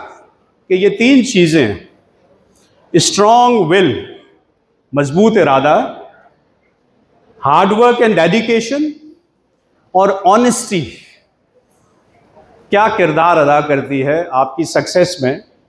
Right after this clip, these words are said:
और अगर ये तीन चीज़ें होंगी,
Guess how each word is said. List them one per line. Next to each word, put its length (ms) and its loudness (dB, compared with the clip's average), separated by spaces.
और 140 2
अगर 200 2
ये 160 2
तीन 320 2
चीज़ें 320 2
होंगी, 560 2